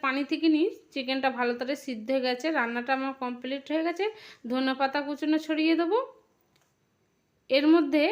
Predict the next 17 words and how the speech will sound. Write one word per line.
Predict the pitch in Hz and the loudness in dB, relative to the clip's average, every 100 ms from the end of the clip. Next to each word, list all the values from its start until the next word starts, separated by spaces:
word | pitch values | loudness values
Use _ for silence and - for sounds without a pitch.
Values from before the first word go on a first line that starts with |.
| 330 | 0
এক | 269 262 | -4 -2
চামচ | 302 302 294 339 403 254 | 0 2 4 2 0 -2
ভর্তি | 247 247 247 | 0 0 -2
ভর্তি | 269 302 302 320 | 0 0 0 0
করে | 339 | 2
আমি | 330 285 349 320 | 2 2 -4 -2
গরম | 262 247 269 | 0 0 0
মশলা | 277 277 294 285 | -2 -4 -4 -4
গুঁড়ো | 285 302 | -2 -2
দিয়ে | 294 311 | 2 2
দেবো। | 311 339 523 - - _ _ _ _ _ _ _ _ _ _ _ _ _ _ _ _ | 2 2 0 -2 -20 _ _ _ _ _ _ _ _ _ _ _ _ _ _ _ _
একবার | 254 262 311 330 | -8 2 0 2
ভালো | 269 302 | 0 0
করে | 320 349 302 349 | 0 0 4 4
মিক্স | 277 262 - | 4 0 -8
করে | - 240 214 | -4 0 0
নেব। | 208 202 | -2 -8